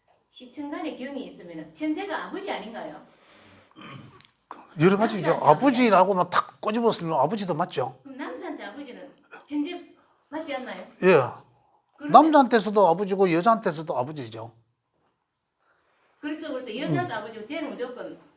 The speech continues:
Speaker 1: 남자한테나 여자는 아버지잖아, 그죠?
Speaker 2: 예.
Speaker 1: 그럼 편제면은 내년에 병원년이 오면은 그 경이 이제 충을 하는데, 그죠?
Speaker 2: 편제의 타격이 있는다 이거 아닙니까?
Speaker 1: 그러니까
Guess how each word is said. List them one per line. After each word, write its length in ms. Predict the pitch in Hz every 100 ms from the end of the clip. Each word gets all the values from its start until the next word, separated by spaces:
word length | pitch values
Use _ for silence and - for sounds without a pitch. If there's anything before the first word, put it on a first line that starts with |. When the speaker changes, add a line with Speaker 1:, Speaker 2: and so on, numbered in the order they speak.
| _
Speaker 1:
남자한테나 680 | 226 311 262 240 233 208 180
여자는 220 | 208 208
아버지잖아, 520 | 370 302 294 - 147 156
그죠? 240 | 156 156
Speaker 2:
예. 120 | 127 98 - _ _ -
Speaker 1:
그럼 200 | 294 285
편제면은 960 | 311 320 427 427 311 185 151 147 - _ _
내년에 400 | 220 247 339 269 220
병원년이 460 | 214 330 349 240
오면은 500 | 208 202 170 151 147 - _ -
그 180 | 226 226
경이 300 | 285 339 294
이제 180 | - 403
충을 340 | - 427 277
하는데, 300 | 208 202 175
그죠? 200 | - -
Speaker 2:
편제의 400 | - 196 226 190 -
타격이 340 | 214 226 185
있는다 320 | 156 202 180
이거 160 | 143 185
아닙니까? 340 | 139 151 - 320
Speaker 1:
그러니까 260 | 269 -